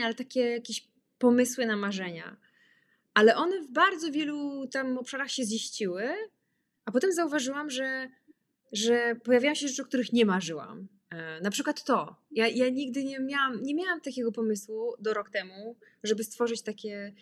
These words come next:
takie cykle miesięcznych rozmów w-, wokół tych tematów właśnie autentyczności i tego, z czym się zajmuję z racji zawodu. E, a, a to się pojawiło, więc odpowiadając na twoje pytanie, to, trochę wiem, bo, bo jakby to kontynuuję to, co,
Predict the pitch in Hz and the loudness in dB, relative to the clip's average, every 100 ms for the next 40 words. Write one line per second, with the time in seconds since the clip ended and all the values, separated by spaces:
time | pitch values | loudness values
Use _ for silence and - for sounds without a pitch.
0 | - _ 196 214 - 233 240 220 220 214 | -20 _ -8 -6 -4 0 2 2 -2 -4
1 | 226 208 214 233 214 - - - - - | -4 -2 2 4 4 2 -2 -12 -16 -16
2 | _ _ 196 - 175 _ 135 190 - 202 | _ _ -12 -10 -18 _ -14 -14 -14 2
3 | 233 247 233 - 226 208 208 202 208 202 | 4 4 0 -2 -2 -2 -4 -10 -8 -6
4 | 214 202 220 - 196 185 - 185 175 175 | -6 -4 -4 -4 -6 -6 -8 -10 -10 -10
5 | 175 180 170 175 - 190 - 180 180 175 | -8 -8 -8 -10 -10 -10 -10 -12 -14 -12
6 | 175 190 190 180 190 202 180 175 226 - | -12 -12 -14 -12 -6 -4 -4 -2 -2 -2
7 | - - - _ _ - 202 202 196 190 | -20 -20 -20 _ _ -4 0 2 0 -2
8 | 196 - _ _ - - 233 269 294 - | -8 -12 _ _ -6 -4 0 2 2 4
9 | 262 226 208 185 220 220 - _ _ 226 | 4 4 0 2 2 0 -14 _ _ 2
10 | 247 269 302 302 277 294 285 269 247 220 | 4 4 0 -2 -2 -2 -2 -2 -2 -4
11 | 240 294 294 196 214 202 269 415 453 214 | -6 -4 -2 2 2 2 -2 -4 -6 -4
12 | 214 208 196 226 220 214 220 - 247 233 | -2 -2 2 4 4 2 -2 -2 -2 0
13 | 233 240 277 254 233 | 2 2 0 -2 -4